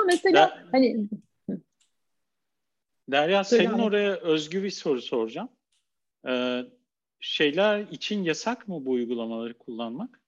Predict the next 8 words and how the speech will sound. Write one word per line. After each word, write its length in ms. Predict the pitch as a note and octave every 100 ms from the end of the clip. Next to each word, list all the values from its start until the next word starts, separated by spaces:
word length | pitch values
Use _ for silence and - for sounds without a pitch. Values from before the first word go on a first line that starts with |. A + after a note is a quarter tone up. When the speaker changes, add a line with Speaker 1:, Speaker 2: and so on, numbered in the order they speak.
| _ _ _ C3
Speaker 2:
Yani 260 | A#2+ A#2+ C3
oradaki 760 | C#3 B2 C3+ - C#3 C3+ C3+ -
yerel 480 | A#2+ B2 C3 C3 C#3
vatandaşlar, 880 | A#2+ A#2+ B2+ A#2 A2+ - - A#2 G#2 - _ -
yani 180 | A#2 A2
Müslüman 720 | A#2+ - C#3 C3 C#3 - _ _ _ _ _
diye 180 | A#2+ B2
tanımlanan 640 | B2 A#2+ A#2 A#2 A2+ A#2